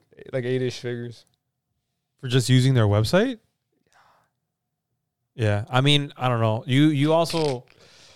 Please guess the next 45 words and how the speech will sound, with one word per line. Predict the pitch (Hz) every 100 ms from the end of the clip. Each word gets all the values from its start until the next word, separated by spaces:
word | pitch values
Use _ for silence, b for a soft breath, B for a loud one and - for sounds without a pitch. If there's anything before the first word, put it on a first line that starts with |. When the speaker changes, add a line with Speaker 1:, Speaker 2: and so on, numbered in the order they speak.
| b b
Speaker 2:
you | 131 147
also | 170 160
gotta | 151 139
have, | 135 135 127 113 113
um, | 110 107 101 98
Speaker 1:
De-, | 165
de-, | 151 170
depends | 151 208 190 220
on | 180
the | 151
size | 165 170 151
of | 139
the | 131
creator, | 127 151 143 131
obviously, | 123 113 123
but | 110 113 104 _ _ _ _ -
on, | 135
like, | 131 120
the | 120
big | 139 151
ones, | 180 196 -
like, | 139 107
the, | 101
Speaker 2:
Oh. | 113
Speaker 1:
like, | 139 123
the | 127
two | - 151
or | 139
three | 147 143
that | 127
I | 127
know | 127 147
of. | 190 214 - _
Speaker 2:
Oh, | 123 113
I | 107
thought | 117
you | 113
were |
gonna | 107
talk | 107 104
about | 104
size | - 107 101
of | 90
the | 87
dick. | 87 104 98